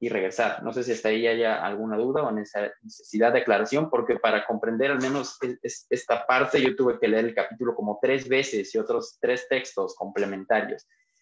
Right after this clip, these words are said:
porque justamente, eh, el problema, eh, que aparece siempre es cuál es la cadenita, o sea, qué es lo que, cuál es el eslabón que está uniendo esa cadena del mundo que se, que se me pres-, del mundo que llega, ¿no? Del estímulo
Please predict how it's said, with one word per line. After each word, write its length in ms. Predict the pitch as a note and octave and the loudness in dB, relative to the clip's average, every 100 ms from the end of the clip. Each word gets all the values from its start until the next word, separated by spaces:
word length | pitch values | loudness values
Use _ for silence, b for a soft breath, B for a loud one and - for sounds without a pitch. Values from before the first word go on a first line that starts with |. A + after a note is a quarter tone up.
| _ _ | _ _
porque 260 | - A2+ A#2 | -2 0 0
justamente, 800 | A2+ C#3+ D3 D3 C#3 C#3+ - B2 | 0 0 0 0 2 0 2 0
eh, 120 | - | 0
el 180 | A#2 A2+ | -2 -2
problema, 880 | - A2 A#2+ B2+ C3+ B2+ A#2+ C3 - _ _ - | 0 0 2 0 -2 -4 -4 -6 -8 _ _ -10
eh, 340 | G#2+ G2 D#2+ - | -2 0 0 0
que 80 | A#2 | -2
aparece 440 | A2 G2+ C#3+ E3+ | 2 2 2 0
siempre 600 | D#3+ D3 C#3 A2+ B2 - | -4 -2 -2 0 -2 0
es 400 | B2 - - _ _ | -2 -2 -12 _ _
cuál 220 | - F3+ | -2 0
es 160 | F3+ F#3+ | 0 0
la 180 | F3+ - | -2 0
cadenita, 640 | A#2 A2+ A2 C#3 C3+ - | -2 0 0 0 -4 -10
o 40 | - | -10
sea, 140 | - | -6
qué 80 | F#3 | -4
es 100 | G3 | 0
lo 120 | G3 | 0
que, 220 | - - - | 0 -10 0
cuál 180 | F#3+ | 0
es 100 | G3 | 4
el 60 | D#3+ | 2
eslabón 420 | D3 A#2+ A2+ D3 | 4 4 4 2
que 60 | C#3+ | 0
está 160 | - | -2
uniendo 340 | C#3 C#3+ C#3+ C#3+ | 0 2 2 2
esa 240 | D3+ C3+ | 2 0
cadena 520 | A2 A2+ C3 B2 B2+ - B B _ | 2 2 0 0 -2 -6 B B _
del 280 | A#2 G#2+ B2 | 0 0 0
mundo 440 | D#3 F3+ E3+ E3+ | -2 0 0 0
que 80 | - | -2
se, 440 | - A2 G2 E2+ - | -6 -4 -4 -6 -8
que 80 | - | -6
se 100 | A2+ | -4
me 80 | |
pres-, 500 | A2 - A2 - - - | -4 -2 -4 -4 -16 -6
del 220 | A#2+ A2+ | 0 2
mundo 280 | E3+ F3+ E3 | 2 2 2
que 80 | A2+ | 2
llega, 420 | A#2 G2+ D#3+ - | 2 2 -2 -6
¿no? 140 | A#2 | -6
Del 140 | B2 F#2+ | -2 -2
estímulo 500 | F#2+ C3+ B2 B2+ | -2 -4 -2 0